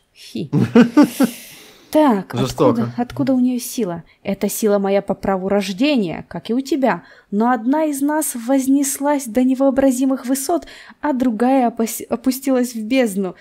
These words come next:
Speaker 1: Слишком узи-, унизительную для того, чтобы её описывать. Печаль.
Speaker 2: <laughs>
Speaker 1: Хм.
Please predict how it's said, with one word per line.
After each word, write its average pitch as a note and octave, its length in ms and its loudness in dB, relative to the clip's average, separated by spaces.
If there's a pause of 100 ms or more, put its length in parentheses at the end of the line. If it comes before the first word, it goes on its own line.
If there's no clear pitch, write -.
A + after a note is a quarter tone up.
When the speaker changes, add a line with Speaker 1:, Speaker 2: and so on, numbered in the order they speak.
(240)
Speaker 1:
Слишком A3+ 600 -4
узи-, G3+ 220 -4
унизительную A3+ 680 0
для G#3 160 -2
того, G#3 340 -4
чтобы G3+ 360 -6
её G3+ 360 -4
описывать. G3 920 -8 (220)
Печаль. E3+ 520 -8 (600)
Speaker 2:
<laughs> - 760 -20
Speaker 1:
Хм. F#3 880 -2